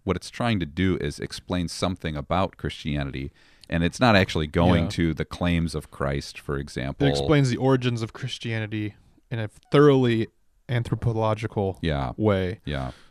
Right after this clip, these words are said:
Speaker 2: Um, and yeah, it doesn't give
Speaker 1: <laughs> Yeah, there's, there's no response to the deity of Christ and, and, and so forth. Um, the reality that miracles happen in the world,
Speaker 2: Mm-hmm.
Speaker 1: um, that when people pray,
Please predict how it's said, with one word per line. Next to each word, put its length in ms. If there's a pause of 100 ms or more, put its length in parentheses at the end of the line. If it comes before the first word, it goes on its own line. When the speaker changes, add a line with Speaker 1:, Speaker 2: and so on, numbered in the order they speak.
(160)
Speaker 2:
Um, 520 (240)
and 160
yeah, 320
it 80
doesn't 460
give 460 (640)
Speaker 1:
<laughs> 180 (280)
Yeah, 100
there's, 200
there's 220
no 520
response 580
to 240
the 100
deity 360
of 160
Christ 500
and, 320
and, 340 (120)
and 180
so 200
forth. 460 (300)
Um, 320
the 200 (540)
reality 460
that 140
miracles 440
happen 300
in 80
the 80
world, 680
Speaker 2:
Mm-hmm. 140
Speaker 1:
um, 280
that 200
when 140
people 300
pray, 560